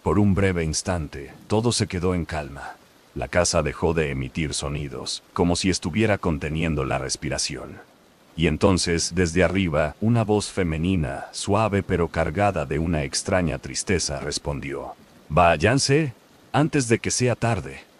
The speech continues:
Aquella voz no tenía el tono burlón de los susurros ni de la risa anterior. Era una advertencia clara, una advertencia que, a pesar de lo imposible de la situación, decidimos tomar en serio. Estábamos en peligro. Decidimos intentar forzar la puerta una vez más,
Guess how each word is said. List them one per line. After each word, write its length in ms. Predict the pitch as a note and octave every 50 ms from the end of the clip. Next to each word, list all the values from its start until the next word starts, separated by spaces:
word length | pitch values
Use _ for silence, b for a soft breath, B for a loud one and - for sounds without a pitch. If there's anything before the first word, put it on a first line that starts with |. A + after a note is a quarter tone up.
| _ _ -
Aquella 400 | - D2+ D2 - F#2 F2 F#2+ F2
voz 300 | D#2+ F2 F2+ F2 D#2 -
no 120 | F2 F2 -
tenía 280 | - E2+ D#2+ E2 E2
el 100 | D#2 D2
tono 240 | - F2+ E2+ E2+ D#2
burlón 400 | C2+ D#2 D2+ D#2 D#2 D#2+ D#2+ D2+
de 80 | C#2 D2
los 140 | D2 D#2+
susurros 640 | - D2+ C#2 - - E2+ D2+ C#2+ C2+ C2 B1+ - -
ni 100 | E2 E2+
de 120 | D#2+ E2 D#2
la 100 | D2 -
risa 320 | D2+ D#2+ D#2 - D#2 C#2+
anterior. 580 | C#2+ - - D2 C2 C2 B1+ C2 - - - - _ _ _ _ _ -
Era 220 | - G2 A2+ B2
una 180 | A#2 A2 A2 A2
advertencia 600 | G2+ - F2+ F2+ E2+ - G2 G2 F#2+ - F#2+ F2
clara, 480 | - - F2 F2 F2 - B1+ - - - _ _ _ -
una 160 | F2 E2 D#2+
advertencia 720 | D#2 - C#2 C#2 C#2 - - F#2+ F#2+ F#2 - G#2 F2+ E2
que, 400 | - - F2+ E2+ E2+ D#2 D#2 - _ -
a 140 | - F#2 -
pesar 320 | A2 G#2 - C#3 C3+ C3
de 80 | C#3 B2
lo 100 | A2 G#2
imposible 540 | G2+ - F#2+ F2+ - - G#2 F#2 F#2 E2+
de 80 | D2 E2
la 100 | C#2 C2+
situación, 640 | - - D2+ - D2+ C#2+ - F#2 F#2 D#2+ E2 D#2+ D#2 - - -
decidimos 580 | - G2+ F#2 - G2 F#2+ A#2+ B2+ B2 B2 A2 -
tomar 280 | G#2+ F#2+ G2 G2 G2
en 80 | F#2 -
serio. 340 | - G2 F2+ D#2+ C#2 - - - - - - - - -
Estábamos 500 | - - - B2 A#2+ B2+ A#2+ G#2+ G2 -
en 100 | G2+ E2+
peligro. 480 | - F#2+ F#2 G#2 G2+ D2 C2+ - - - - - - - - -
Decidimos 640 | - F2+ F2 - G2 F2+ C3 D3 D3 C3+ - -
intentar 500 | A2+ G2 - E2+ D2+ C#2+ - F2+ F#2 G2
forzar 480 | - - E2 C2+ C2 - F#2+ F2+ F2+ E2+
la 120 | D2 B1+
puerta 480 | - - F2 - E2 C#2+ - - C2+ C2+
una 200 | F#2 F#2 F2 D#2
vez 220 | D2 D2+ D2 -
más, 380 | D#2 C#2+ C2 C2+ - - -